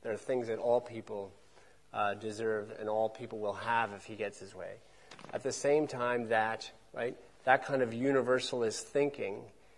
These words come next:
is often non-reciprocal. America has what's good for the world. You are like us. And there's a, there's a sort of fundamental tension there that I think in these examples that Fitz is alluding to,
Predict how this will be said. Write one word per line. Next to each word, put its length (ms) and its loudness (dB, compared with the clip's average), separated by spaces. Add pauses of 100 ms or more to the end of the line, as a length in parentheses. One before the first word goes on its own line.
(140)
is 180 0
often 540 6 (480)
non-reciprocal. 1000 2 (680)
America 640 4 (140)
has 320 0
what's 240 -2
good 200 -2
for 200 -8
the 100 -4
world. 560 2 (240)
You 300 0
are 240 6
like 440 2
us. 560 0 (460)
And 160 -2
there's 220 2
a, 180 -6
there's 160 -6
a 80 -6
sort 160 -4
of 80 -2
fundamental 540 0
tension 580 -6
there 240 -4
that 100 -8
I 60 -2
think 240 -10
in 80 -6
these 180 -6
examples 520 0
that 180 -4 (600)
Fitz 440 -2
is 120 -8
alluding 500 0
to, 300 -10